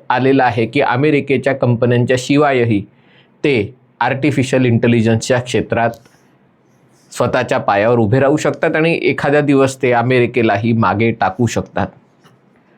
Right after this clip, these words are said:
भारतासाठी या सगळ्या घटना अतिशय महत्त्वाच्या आहेत, कारण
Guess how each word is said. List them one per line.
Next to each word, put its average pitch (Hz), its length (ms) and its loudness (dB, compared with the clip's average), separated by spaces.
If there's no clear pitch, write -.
भारतासाठी 127 800 -2
या 120 160 2
सगळ्या 113 320 -2
घटना 113 480 -2
अतिशय 135 420 0
महत्त्वाच्या 127 640 0
आहेत, 131 120 0
कारण 131 420 -2